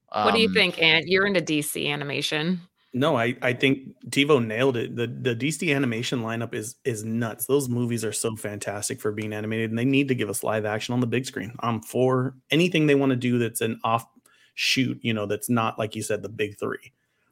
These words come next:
Speaker 3: We,
Speaker 2: Yeah,
Speaker 3: they gave
Speaker 2: like
Speaker 3: it to us. We got it. Give us something else.
Speaker 2: Yeah. Like Injustice, that animated movie is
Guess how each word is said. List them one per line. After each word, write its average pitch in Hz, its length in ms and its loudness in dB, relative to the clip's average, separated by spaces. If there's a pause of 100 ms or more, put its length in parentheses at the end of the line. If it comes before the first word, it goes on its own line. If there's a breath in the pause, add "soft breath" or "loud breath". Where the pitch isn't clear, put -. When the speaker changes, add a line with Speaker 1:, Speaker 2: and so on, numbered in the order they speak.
Speaker 3:
We, 139 80 10
Speaker 2:
Yeah, 147 100 4
Speaker 3:
they 143 80 8
gave 147 180 8
Speaker 2:
like - 20 8
Speaker 3:
it 147 100 2
to 120 80 0
us. 101 200 -4
We 127 120 2
got 117 280 4
it. - 100 -6
Give 131 140 2
us 139 120 8
something 113 180 0
else. 101 100 -6
Speaker 2:
Yeah. 95 140 -2 (480)
Like 120 180 0
Injustice, 127 840 4
that 135 320 4 (480)
animated 131 460 2
movie 131 300 2
is 95 220 -8